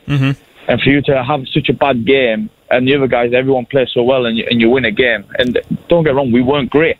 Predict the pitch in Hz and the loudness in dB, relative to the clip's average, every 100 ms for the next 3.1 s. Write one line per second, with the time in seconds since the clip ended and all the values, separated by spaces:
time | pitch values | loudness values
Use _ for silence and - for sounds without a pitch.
0 | - - 127 110 127 117 113 147 - 127 | -10 -4 -2 0 0 0 0 -2 -2 -2
1 | 135 143 147 - 143 139 127 135 117 143 | 0 0 2 2 2 2 0 -2 0 -2
2 | 131 123 113 - 120 - 147 - 104 117 | 0 -2 -4 -2 -4 -2 -4 -4 -2 0